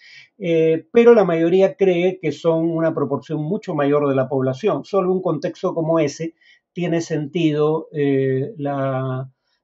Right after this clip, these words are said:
la, digamos, elección de un presidente musulmán, candidato de un partido islamista en Francia en este año. Claro, la novela es anterior, pero la proyección era para una elección en dos mil veintidós.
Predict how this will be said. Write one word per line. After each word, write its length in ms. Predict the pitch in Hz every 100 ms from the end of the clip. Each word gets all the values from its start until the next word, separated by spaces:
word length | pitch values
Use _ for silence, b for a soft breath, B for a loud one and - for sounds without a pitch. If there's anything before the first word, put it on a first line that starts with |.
| _
la, 440 | 139 135 135 131 - _ _
digamos, 920 | 196 139 139 143 147 151 147 135 - -
elección 720 | 143 139 - - 185 170 139
de 60 |
un 100 | 143
presidente 520 | 139 139 143 143 139 147
musulmán, 680 | 151 - 151 151 151 151
candidato 460 | 151 135 139 135 143
de 60 |
un 60 | 139
partido 360 | 139 131 139 143
islamista 760 | 147 143 147 131 - 143 143 _ _ _ -
en 180 | 143 139
Francia 680 | 147 151 139 135 147 147 _
en 200 | 165 143
este 280 | 135 - 156
año. 460 | 175 143 123 127 - _
Claro, 240 | 156 131
la 140 | 123 120
novela 300 | 131 135 135
es 100 | 135
anterior, 520 | 127 151 190 151 - _ _ _
pero 160 | 156 143
la 160 | 139
proyección 560 | 135 135 131 127 156 147
era 200 | 147 143
para 180 | 135 135
una 180 | 139 143
elección 580 | 131 - 151 143 170 _ _ _ _ _ -
en 120 | 135
dos 140 | 135
mil 160 | 147 135
veintidós. 680 | 135 131 143 196 - -